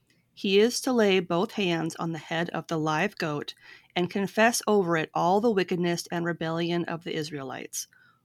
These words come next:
all their sins, and put them on the goat's head. He shall send the goat away into the wilderness in the care of someone appointed for the task. The goat will carry on itself all their sins to a remote place,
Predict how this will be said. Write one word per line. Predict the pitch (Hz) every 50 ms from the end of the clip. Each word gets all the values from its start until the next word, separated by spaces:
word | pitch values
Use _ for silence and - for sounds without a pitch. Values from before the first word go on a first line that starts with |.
| _ -
all | 156 160 170 180
their | 185 196 196
sins, | 190 - - 160 139 139 131 135 - - - - _ _ - _ _ _ _ -
and | 156 160 156
put | - - 214 208 -
them | 226 226 -
on | - 180 185
the | 185 190
goat's | 175 165 156 165 - - -
head. | - 135 - - - - _ _ _ _ _ _ _ _ _ _ _
He | - 214 202
shall | - - 196 180 180
send | - - 208 208 214 233 247
the | 247
goat | 208 220 185 185 180 - -
away | 208 196 170 175 170 160 160 156
into | - - 170 175 - 220
the | 208 226 220
wilderness | 196 175 170 165 165 156 160 156 156 151 - - -
in | 170 175 170
the | 165
care | - - - 185 180 175 175
of | - - 160 -
someone | - - 196 190 202 208 214 214 -
appointed | - 196 - - 190 175 170 - 160 160
for | - 160 156
the | 156
task. | - - - 123 113 113 - - - - - - _ _ _ _ _ _ _ _ _ _ _ _ _
The | - 180
goat | 175 185 175 185 196 - - -
will | 220 214
carry | 214 - - 233 214 214 226 233 226 -
on | 208 202 202 208
itself | - - - - 185 160 147 151 - - _
all | 165 170 185 220
their | 214 233 233 233
sins | - - 185 165 156 156 156 151 -
to | - 190
a | 165
remote | 156 160 147 143 160 190 226 - _
place, | - - 160 143 143 143 - - - -